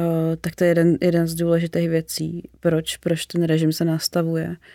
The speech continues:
A, a i proto, že když se pak člověk vrací do toho života, třeba po nějaký hospitalizaci, ehm, nebo po tom covidu, kde byl zavřený doma, eh,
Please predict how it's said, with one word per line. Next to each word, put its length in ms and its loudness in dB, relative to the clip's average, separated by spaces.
A, 240 0
a 160 -4
i 120 2
proto, 360 0
že 80 0
když 120 -4
se 120 -2
pak 140 -4
člověk 340 0
vrací 420 0
do 120 0
toho 260 -2
života, 580 0
třeba 300 -4
po 120 -8
nějaký 300 0
hospitalizaci, 960 -4
ehm, 680 0
nebo 280 2
po 160 -2
tom 260 2
covidu, 360 0
kde 180 2
byl 220 4
zavřený 520 2
doma, 360 0
eh, 400 4